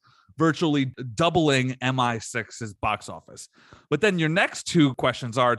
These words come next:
did the practical effects have a significant impact on your enjoyment of the film, and should more films attempt this kind of stuff? And you also asked, is this movie's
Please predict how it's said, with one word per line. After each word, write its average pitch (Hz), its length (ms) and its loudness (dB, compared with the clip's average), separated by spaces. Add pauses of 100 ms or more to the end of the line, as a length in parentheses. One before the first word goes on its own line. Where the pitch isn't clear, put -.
did 165 280 0
the 151 340 4
practical 180 480 0
effects 156 320 -2
have 156 180 0
a 139 40 -2
significant 143 720 -8
impact 135 460 -2
on 127 220 -2
your 120 140 -4
enjoyment 120 400 -4
of 104 100 -6
the 104 60 -14
film, 139 340 -6
and 113 160 -10
should 113 160 -12
more 131 540 0 (220)
films 131 300 -4
attempt 127 380 -10
this 123 120 -6
kind 131 200 -8
of 113 80 -10
stuff? 147 340 -2
And 127 140 -8
you 127 120 -10
also 156 380 -4
asked, 131 320 -2
is 156 220 -4
this 151 200 -4
movie's 135 460 -2